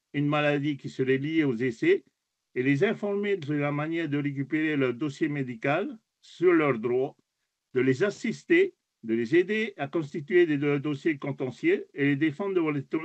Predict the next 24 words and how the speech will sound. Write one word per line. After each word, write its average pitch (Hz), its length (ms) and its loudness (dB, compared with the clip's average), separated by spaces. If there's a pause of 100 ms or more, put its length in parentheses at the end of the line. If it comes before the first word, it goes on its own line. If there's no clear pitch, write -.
(140)
les 139 200 0
tribunaux 147 480 0
si - 260 -6
nécessaire. 143 640 -2 (840)
De 127 140 4
rechercher 202 600 2
la 185 140 -2
transparence 180 600 -2
par 147 180 -4
rapport 147 320 -2
aux 147 120 0
essais, 139 480 0 (260)
d'essayer 165 540 2
de 180 80 4
faire 170 200 -2
avancer 165 520 0
les 147 100 0
dossiers 147 320 -4
médicaux 151 560 -2 (460)
d'éventuels 151 600 0
patients, 139 560 -2 (680)
de 123 160 4
voir 156 640 2 (100)
pourquoi 160 720 0